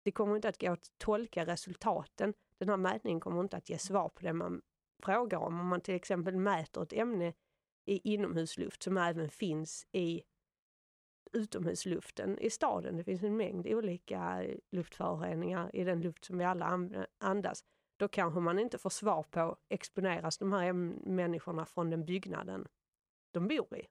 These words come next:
utan det kanske kommer från, så att säga, mm,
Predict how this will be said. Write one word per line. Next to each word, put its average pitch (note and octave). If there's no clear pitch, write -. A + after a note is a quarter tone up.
utan F3+
det E3+
kanske D#3+
kommer E3+
från, F3
så -
att E3+
säga, F3
mm, -